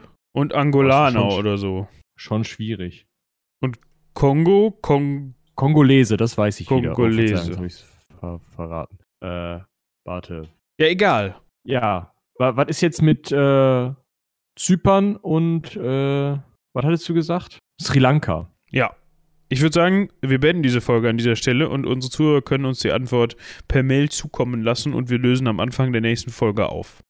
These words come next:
Speaker 2: Okay,
Speaker 1: Das
Speaker 2: machen wir so.
Speaker 1: klingt nach einem Plan, würde ich sagen. Dann
Speaker 2: Ja.
Speaker 1: gab's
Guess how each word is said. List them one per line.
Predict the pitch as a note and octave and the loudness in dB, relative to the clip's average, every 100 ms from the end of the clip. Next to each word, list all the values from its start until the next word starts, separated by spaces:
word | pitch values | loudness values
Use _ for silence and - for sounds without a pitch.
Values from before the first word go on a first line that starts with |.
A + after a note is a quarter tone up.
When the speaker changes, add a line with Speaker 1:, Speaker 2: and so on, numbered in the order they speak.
| _ | _
Speaker 2:
Okay, | - - A2+ | -8 -2 -2
Speaker 1:
Das | F2 | 0
Speaker 2:
machen | A2 G#2+ | 0 0
wir | F2 | -2
so. | E2 E2+ | -2 -4
Speaker 1:
klingt | B2 C3 - | -2 -2 -2
nach | A#2 | -4
einem | A#2 A#2 | -4 -2
Plan, | A2+ G#2+ F#2+ | 0 0 0
würde | F#2 G2 | -4 -6
ich | |
sagen. | G2+ G2 G2 D3 - - - - | -4 -4 -4 -8 -12 -16 -16 -6
Dann | B2+ B2+ | -2 2
Speaker 2:
Ja. | C3 | 4
Speaker 1:
gab's | A#2+ C#3+ - | 4 0 -6